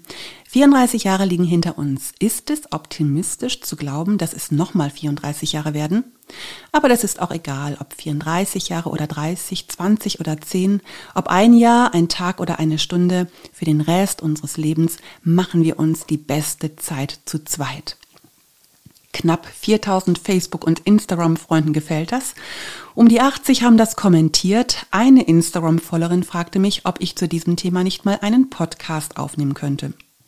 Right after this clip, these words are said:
„Klar, kann ich“, antworte ich ihr sofort.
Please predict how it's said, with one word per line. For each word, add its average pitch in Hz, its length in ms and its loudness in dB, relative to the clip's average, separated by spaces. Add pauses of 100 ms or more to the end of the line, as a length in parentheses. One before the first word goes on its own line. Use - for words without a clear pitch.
(200)
„Klar, 143 300 -4 (220)
kann 151 240 0
ich“, - 160 -8 (880)
antworte 185 360 2
ich - 120 -2
ihr 180 80 2
sofort. 180 460 0